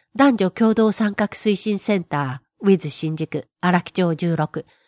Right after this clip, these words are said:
電話三三四一零八零一。日曜祝日を除く。ファックス三三四一零七四零へ、先着順。次、四谷の街歩き。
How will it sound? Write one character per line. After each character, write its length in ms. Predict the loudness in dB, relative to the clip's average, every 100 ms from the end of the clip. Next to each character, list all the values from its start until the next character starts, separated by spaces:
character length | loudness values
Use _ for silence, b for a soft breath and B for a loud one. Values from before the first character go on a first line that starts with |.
| _ _
電 200 | 2 4
話 160 | 4 2
三 240 | 2 0 4
三 280 | 4 4
四 200 | 4 4
一 300 | 2 0 -4
零 220 | 2 2 2
八 260 | -2 -2
零 240 | 0 2 0
一。 300 | -4 -12 -16 _ _ _ 2
日 260 | 4 6
曜 180 | 6 4
祝 240 | 0 0
日 280 | 0 0 0
を 180 | 0 0
除 340 | 0 0 0 -8
く。 140 | -12 _ _ _ _ _ -2
フ 60 | -2
ァ 40 |
ッ 20 |
ク 80 | 0
ス 220 | -4 -6 -2
三 200 | 2 2
三 280 | 4 4 4
四 220 | 4 2
一 340 | 0 -2 -6 2
零 220 | 4 6
七 280 | 4 2 2
四 260 | 2 2
零 80 | 2
へ、 320 | 0 0 -6 _ _ _
先 240 | -2 0
着 240 | 0 -6 -6
順。 240 | -8 -10 _ _ _ _ _ _ -6
次、 260 | -2 -2 -6 _ _ _
四 160 | 4 4
谷 280 | 6 4 4
の 200 | 4 4
街 280 | 2 2
歩 200 | 0 0
き。 220 | -4 -10